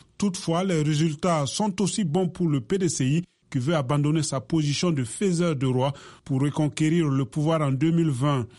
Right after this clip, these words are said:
Le parti de Henri Konan Bédié a pris la commune chic de Cocody et celle très riche du plateau, ainsi que la ville de Yamoussoukro, la capitale politique et ville natale du premier président et fondateur du P D C I,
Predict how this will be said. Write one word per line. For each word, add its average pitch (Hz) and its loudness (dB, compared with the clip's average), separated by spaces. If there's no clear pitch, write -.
Le 135 0
parti 156 -2
de 147 0
Henri 151 0
Konan 139 0
Bédié 127 -2
a 170 0
pris 208 -4
la 160 0
commune 196 2
chic 220 -2
de 143 0
Cocody 165 -2
et 180 2
celle 180 0
très 180 0
riche 175 -2
du 131 -2
plateau, 135 -2
ainsi 147 -2
que 165 -4
la 135 0
ville 143 0
de 131 -2
Yamoussoukro, 156 0
la 135 0
capitale 165 -2
politique 165 -2
et 156 0
ville 180 0
natale 165 0
du 151 -2
premier 156 0
président 147 0
et 143 -4
fondateur 180 -2
du 123 -6
P 175 -2
D 180 0
C - -4
I, 127 -2